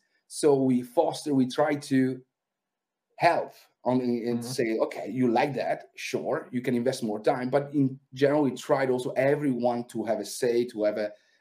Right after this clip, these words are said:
Speaker 1: contribution on, on, on every, on every, on, uh, on every aspect. Um, and, uh, and yeah,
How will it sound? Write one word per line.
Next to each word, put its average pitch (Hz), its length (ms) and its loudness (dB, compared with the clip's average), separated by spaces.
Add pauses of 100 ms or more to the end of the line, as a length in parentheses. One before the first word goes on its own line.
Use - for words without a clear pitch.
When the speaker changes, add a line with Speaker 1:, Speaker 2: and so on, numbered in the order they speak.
(120)
Speaker 1:
contribution 120 640 2
on, 113 400 -2
on, - 20 -2
on 107 160 0
every, 110 440 -2 (500)
on 113 180 2
every, 110 540 0
on, 110 160 -4
uh, 101 360 -2
on 107 120 -2
every 107 260 0
aspect. - 680 -6 (640)
Um, 127 960 2 (920)
and, 135 380 0
uh, 131 680 2
and 147 120 -2
yeah, 196 260 -2